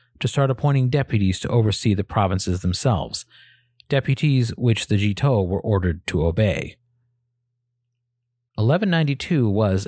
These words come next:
an important year. The retired Emperor Go Shirakawa, who had lived through some of the most turbulent times in Japanese history, and who participated in many aspects of that turbulence, died at the age of sixty-four.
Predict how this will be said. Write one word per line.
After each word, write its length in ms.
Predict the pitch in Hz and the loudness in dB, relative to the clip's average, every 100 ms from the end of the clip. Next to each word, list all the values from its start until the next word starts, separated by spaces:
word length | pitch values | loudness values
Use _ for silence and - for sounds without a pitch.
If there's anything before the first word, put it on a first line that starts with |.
| - | 0
an 80 | |
important 420 | 110 95 113 85 95 | 0 2 -2 -2 0
year. 440 | 110 87 71 - _ _ _ _ _ _ _ _ _ | 0 0 -2 -6 _ _ _ _ _ _ _ _ _
The 80 | 117 | -2
retired 500 | 107 - 143 165 156 | 0 0 0 2 2
Emperor 360 | 135 127 135 117 | 0 0 0 0
Go 220 | 107 117 | 0 0
Shirakawa, 880 | 127 - 143 147 - 87 85 - - | 0 0 -2 0 0 2 2 0 0
who 120 | 117 | 0
had 140 | 101 | 2
lived 240 | 113 139 - | 2 0 0
through 280 | - 110 104 - - | 0 0 0 -8 -18
some 240 | - - 226 | -6 -2 -2
of 80 | 262 | 0
the 80 | |
most 240 | 196 175 - | 0 0 -2
turbulent 500 | - 175 185 175 - | -2 0 2 0 -2
times 440 | - 180 117 92 | -2 2 2 2
in 100 | 104 | 2
Japanese 520 | 101 110 104 104 95 | 2 2 2 0 0
history, 460 | - 127 - 127 151 _ _ _ _ _ | -2 -2 0 0 0 _ _ _ _ _
and 220 | - 131 135 | -2 0 2
who 100 | 117 | 0
participated 800 | 104 101 190 - - 101 90 | 0 0 0 -2 0 2 2
in 120 | 92 90 | 0 2
many 280 | 131 131 | 2 2
aspects 420 | 87 85 - 87 - | 2 0 0 -2 -2
of 140 | 185 165 | -2 0
that 180 | 82 - | 0 -2
turbulence, 520 | - 85 82 80 - - - _ _ | -2 0 0 -2 -4 -8 -20 _ _
died 320 | - 147 85 87 | -2 2 2 0
at 120 | 87 | -2
the 120 | 71 | 0
age 160 | 101 101 | 0 2
of 120 | 98 | 0
sixty-four. 720 | - - 123 - 85 76 - | -2 -2 -2 0 0 -2 -6